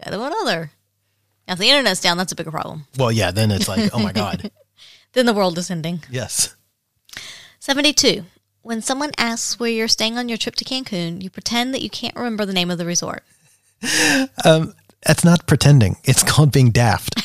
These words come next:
Speaker 1: <laughs>
Speaker 2: "I have no idea where we're going." "Y-, you're going on vacation." "Yep." "Well, and you don't know where you're going?" "Nope."
Speaker 1: Arguably, you could do that because,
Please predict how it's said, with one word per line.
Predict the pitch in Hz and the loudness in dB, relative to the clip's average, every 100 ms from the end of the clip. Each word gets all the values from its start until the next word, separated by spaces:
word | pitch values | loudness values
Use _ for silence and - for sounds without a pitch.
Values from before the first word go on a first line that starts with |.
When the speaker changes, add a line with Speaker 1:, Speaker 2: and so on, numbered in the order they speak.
| 302 | 4
Speaker 1:
<laughs> | - 254 240 233 226 226 202 - - - - 202 - | 4 4 2 0 -2 -2 -4 -8 -8 -8 -6 -10 -6
Speaker 2:
"I | 135 | -4
have | 139 | -2
no | 139 | 0
idea | 131 123 | 0 0
where | 117 | 0
we're | 107 | 2
going." | 107 104 135 - _ _ 131 | 4 2 -2 -10 _ _ -4
"Y-, | 127 - | -4 0
you're | 131 | 4
going | 127 123 | 6 8
on | 117 | 8
vacation." | 107 120 117 - - _ | 6 4 2 2 -6 _
"Yep." | 107 139 - _ _ _ _ _ _ | 2 2 2 _ _ _ _ _ _
"Well, | 117 - _ _ - | -10 -10 _ _ 0
and | 135 127 | 4 6
you | |
don't | 127 127 | 6 6
know | 131 | 6
where | 120 113 | 6 4
you're | 107 | 4
going?" | 107 90 104 - _ _ _ _ _ _ _ - - _ _ | 2 2 -2 -10 _ _ _ _ _ _ _ -20 -20 _ _
"Nope." | 110 120 - - _ _ _ _ | 2 2 0 -14 _ _ _ _
Speaker 1:
Arguably, | 254 277 269 294 254 240 | 0 0 0 0 2 2
you | 226 | 2
could | 233 247 | 0 0
do | 202 208 | 0 2
that | 233 240 | 2 2
because, | 233 - 220 208 190 - | -2 -4 -4 -2 -2 -6